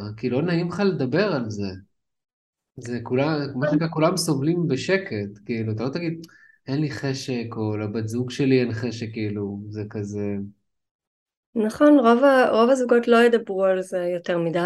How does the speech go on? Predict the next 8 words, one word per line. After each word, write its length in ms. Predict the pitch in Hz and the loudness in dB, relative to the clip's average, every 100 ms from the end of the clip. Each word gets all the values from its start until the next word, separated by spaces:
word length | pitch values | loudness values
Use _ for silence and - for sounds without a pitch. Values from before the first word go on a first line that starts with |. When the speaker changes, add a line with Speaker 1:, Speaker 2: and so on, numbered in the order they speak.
| 214 | 4
Speaker 2:
עם 120 | 214 | 4
אנשים 380 | 175 175 - 175 | 2 -2 -4 -4
בחיים, 640 | 175 - - 226 262 233 | -6 -8 2 6 8 6
אה, 100 | 170 170 | 2 0
בין 200 | 170 180 | 0 2
אם 280 | 180 180 175 | 4 2 0
מתוך 280 | 185 180 175 | -4 -2 -4
בושה, 540 | 170 165 - - 185 | -4 -6 -2 4 6